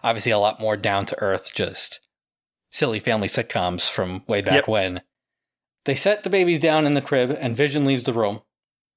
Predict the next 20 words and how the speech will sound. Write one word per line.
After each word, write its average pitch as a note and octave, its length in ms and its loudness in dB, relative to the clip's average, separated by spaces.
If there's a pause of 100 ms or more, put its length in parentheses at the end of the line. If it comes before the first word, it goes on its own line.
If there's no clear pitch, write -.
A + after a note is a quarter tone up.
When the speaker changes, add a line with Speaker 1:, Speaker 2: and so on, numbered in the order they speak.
(100)
Speaker 1:
Wanda D#3 320 2
tries C#3+ 300 0
to - 100 -4
use C3+ 300 2
her C#3+ 100 0
powers B2 440 2
to - 80 -6
get A#2+ 180 -2
them A#2+ 140 0
to A2+ 100 -6
sleep, A#2 260 -2
but A2+ 160 -2
to A#2 80 -4
no A2+ 260 2
avail. G2+ 500 0 (580)
Speaker 2:
Yeah. A#2+ 520 4 (200)
Speaker 1:
You C#3+ 160 2
get E3 260 0
that F#3 220 2
weirdness. D3+ 840 0